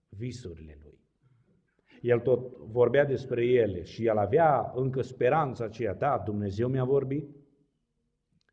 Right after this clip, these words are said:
Din pricina acestor visuri eu sunt astăzi aici, dar într-o zi visul acesta se va împlini."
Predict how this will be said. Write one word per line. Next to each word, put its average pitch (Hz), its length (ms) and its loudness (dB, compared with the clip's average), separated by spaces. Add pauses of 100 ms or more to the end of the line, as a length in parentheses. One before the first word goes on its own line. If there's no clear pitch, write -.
(120)
Din 104 200 -10
pricina 117 380 -4
acestor 107 600 -8 (180)
visuri 98 440 -12
eu 87 80 -10
sunt 92 280 -12
astăzi 92 420 -8
aici, 85 360 -12 (600)
dar 98 160 -10
într-o 95 220 -6
zi 95 120 -6
visul 113 360 -6
acesta 110 360 -12
se 95 160 -12
va 90 100 -10
împlini." 98 440 -14